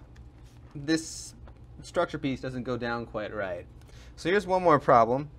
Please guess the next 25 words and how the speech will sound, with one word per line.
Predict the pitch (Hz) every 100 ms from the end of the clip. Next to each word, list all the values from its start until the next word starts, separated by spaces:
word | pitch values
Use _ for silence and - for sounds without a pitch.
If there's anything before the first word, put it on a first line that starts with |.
| - -
Right | 165 226 226
now, | 190 165
these | 151 139
new | 170
motor | 170 156 143
mounts | 127 120
don't | - 151
give | 165
me | 147
a | 135
whole | 147 147
lot | 135
of | 127
space | - 135 123 -
between | 120 127
the | 117
side | - 170
of | 170
the |
robot | 160 151 151 143 -
and | 151 123
the | 113
wheel. | 110 123 104 101
Let |
me | 113 117